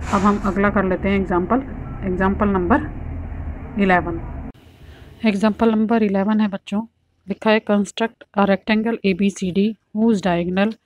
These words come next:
A C eight centimeter and an angle between the diagonals is forty-five degree।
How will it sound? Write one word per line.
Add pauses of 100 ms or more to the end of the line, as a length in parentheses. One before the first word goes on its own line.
(320)
A
C (160)
eight
centimeter (560)
and (120)
an
angle
between
the
diagonals
is
forty-five
degree।